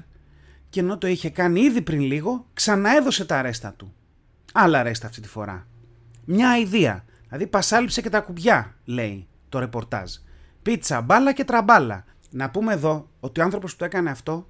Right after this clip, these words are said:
καλά δεν είναι και πάνω σε αυτό δεν χωράει χαβαλές και πλάκα. Εντάξει, γιατί προφανώς έχει κάποιο πρόβλημα. Δεν μπορώ να φανταστώ κάποια λογική εξήγηση. Θέλω να πω,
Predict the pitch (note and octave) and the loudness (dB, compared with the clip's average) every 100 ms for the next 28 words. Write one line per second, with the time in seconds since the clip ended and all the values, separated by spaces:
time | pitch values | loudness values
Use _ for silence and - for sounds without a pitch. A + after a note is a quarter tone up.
0 | _ D#3+ D3+ F#3 F#3+ E3+ B2 A2+ C#3 - | _ 0 2 2 2 2 0 -4 -8 -14
1 | _ _ - D#3+ G#3 G#3+ - D3+ - F#3+ | _ _ -10 -2 0 0 -4 -6 -8 -8
2 | D#3+ E3+ G3 E3+ C#3 D#3+ - D3+ C3 G#2 | -4 -2 -2 -4 -6 -6 -8 -8 -6 -8
3 | E2 - _ _ _ _ _ D3 C#3+ - | -12 -20 _ _ _ _ _ -6 -6 -6
4 | D#3 A3+ G#3 _ E3+ D#3 E3 A3+ G#3 A3 | -8 -6 -10 _ -4 -2 -2 -2 -2 -4
5 | F#3+ F#3 E3+ D3 D#3 F#3+ G#3+ A3 F#3 E3+ | -6 -6 -4 -4 -2 0 2 0 -2 -4
6 | D3+ G3+ G3+ G#3+ F#3+ D#3 E3+ G3 - D3 | -6 -4 -4 -4 -4 -4 -4 -4 -2 -4
7 | A2+ F3+ F#3 F#3+ F#3+ | -4 -2 -2 -2 -4